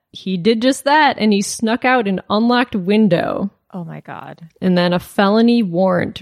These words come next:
Speaker 1: was soon issued for his arrest.
Speaker 2: Oh, jeez.
Speaker 1: So then,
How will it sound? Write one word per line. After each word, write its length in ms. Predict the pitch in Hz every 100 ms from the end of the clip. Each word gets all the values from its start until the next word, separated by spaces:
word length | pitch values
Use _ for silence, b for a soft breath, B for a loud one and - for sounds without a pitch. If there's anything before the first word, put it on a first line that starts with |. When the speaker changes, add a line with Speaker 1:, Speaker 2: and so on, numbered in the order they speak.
| -
Speaker 1:
was 180 | 175 160
soon 580 | - 208 240 262 269 -
issued 420 | 202 - 233 233
for 180 | - 180
his 280 | 160 185 180
arrest. 800 | 165 - - - - - - - _
Speaker 2:
Oh, 160 | 180 160
jeez. 240 | - 156 180
Speaker 1:
So 140 | 226
then, 280 | 208 220